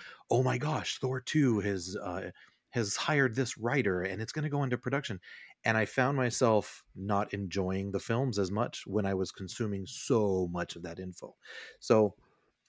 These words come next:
I cognizantly at that point said, "Stop, like,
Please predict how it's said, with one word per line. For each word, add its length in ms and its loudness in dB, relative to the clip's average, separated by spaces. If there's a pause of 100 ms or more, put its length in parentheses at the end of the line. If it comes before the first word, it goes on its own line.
(300)
I 100 4
cognizantly 920 8
at 100 -2
that 220 2
point 320 -2
said, 200 0
"Stop, 420 -2 (400)
like, 300 -2